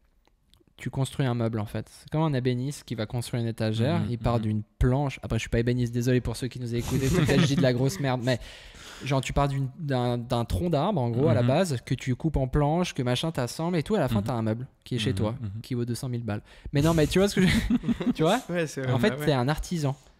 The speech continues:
Speaker 1: Et
Speaker 2: Mhm.
Speaker 1: pour moi, en fait, les monteurs, c'est, moi, je suis pas un, euh, bah voilà, je fais du montage,
Speaker 2: Mhm.
Speaker 1: mais moi, je, je suis, enfin, les, les vrais monteurs, je les respecte tellement.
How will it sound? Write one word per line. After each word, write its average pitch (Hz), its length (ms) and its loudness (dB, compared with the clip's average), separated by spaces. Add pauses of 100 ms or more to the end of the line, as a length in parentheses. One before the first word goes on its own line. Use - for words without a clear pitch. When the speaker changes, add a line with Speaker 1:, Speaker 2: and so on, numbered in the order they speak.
(160)
Speaker 1:
Et 123 60 0
Speaker 2:
Mhm. 101 60 -4
Speaker 1:
pour 139 120 2
moi, 165 160 2
en 170 60 2
fait, 180 260 -2
les 131 140 -2
monteurs, 156 560 -2
c'est, 113 280 -4
moi, 135 140 -2
je 160 80 -2
suis - 200 -10
pas 147 160 -4
un, 117 500 -4
euh, 82 360 -14 (300)
bah 87 140 -14
voilà, 117 360 -4
je 107 80 -10
fais 120 160 -8
du 120 100 -6
montage, 123 520 -6 (280)
Speaker 2:
Mhm. 104 240 -6
Speaker 1:
mais 117 500 -2 (460)
moi, 127 200 -2
je, 117 320 -2
je 101 80 -6
suis, - 360 -12 (520)
enfin, 113 180 -6
les, 104 140 -4
les 110 120 -4
vrais 113 220 -2
monteurs, 147 520 -2
je 117 100 -8
les 107 120 -6
respecte 104 420 -6
tellement. 120 380 -4